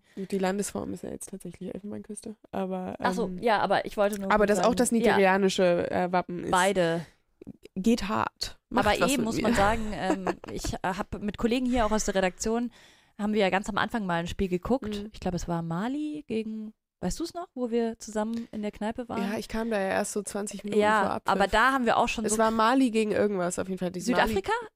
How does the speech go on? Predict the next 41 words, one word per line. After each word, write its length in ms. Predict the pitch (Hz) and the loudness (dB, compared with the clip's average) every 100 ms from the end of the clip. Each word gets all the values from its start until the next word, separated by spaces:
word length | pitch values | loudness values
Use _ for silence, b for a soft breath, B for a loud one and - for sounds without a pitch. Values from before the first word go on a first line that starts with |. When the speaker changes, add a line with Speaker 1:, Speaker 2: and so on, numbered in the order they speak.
| - | -14
Speaker 2:
Ich 140 | - | -8
glaub, 240 | - 226 - | -4 -6 -4
gegen 140 | 240 | -6
Speaker 1:
ich 80 | 226 | 0
weiß 100 | 185 | 0
Speaker 2:
Südafrika. 260 | 196 190 196 | 2 -2 -2
Speaker 1:
nicht, 60 | |
jedenfalls 360 | 190 185 180 180 | -2 0 -2 -2
die 60 | 185 | -6
Mali-Trikots, 720 | 175 175 196 - 190 180 160 | -4 -4 -4 -4 -6 -4 -6
an 140 | - 175 | -8 -6
die 140 | 214 | -6
erinnere 400 | 262 220 220 208 | -4 -4 -6 -8
ich 160 | 196 196 | -8 -10
mich 160 | 190 - | -12 -4
Speaker 2:
Genau. 380 | 254 247 254 170 | 2 4 4 2
Speaker 1:
bestens. 460 | - - - - - | -2 -8 -8 -6 0
Speaker 2:
Also 320 | 202 208 226 | 2 4 2
Speaker 1:
Die 80 | 233 | 0
sind 160 | 185 175 | -2 -2
echt 220 | 180 - | -2 -2
geil. 280 | - 196 214 - | -4 -8 -12 -10
Speaker 2:
für 240 | - - | -2 0
alle 160 | 208 226 | 2 0
Trikotliebhaber, 760 | - 254 269 233 233 233 226 220 | -2 -2 0 0 0 2 2 2
schaut 180 | 220 | -2
euch 180 | - 220 | -2 -6
mal 320 | 208 202 208 - | -2 -2 -2 -4
in 80 | 196 | -4
Speaker 1:
Ja. 80 | 196 | -2
Speaker 2:
Afrika 340 | - 226 202 | -2 0 0
um, 180 | - 196 | -2 -2
da 80 | 190 | -2
gibt's 240 | 190 - | -4 -8
nämlich 240 | 185 180 - | -8 -8 -8
echt 280 | 180 - | -8 -8
richtig, 360 | 185 - 180 - | -10 -10 -12 -6
richtig 160 | 185 214 | -4 -2
Speaker 1:
Definitiv, 440 | 226 208 196 160 | -2 -4 -2 -2
Speaker 2:
gute. 180 | 160 160 | -4 -6
Speaker 1:
definitiv. 500 | - - - - | -8 -6 -10 -12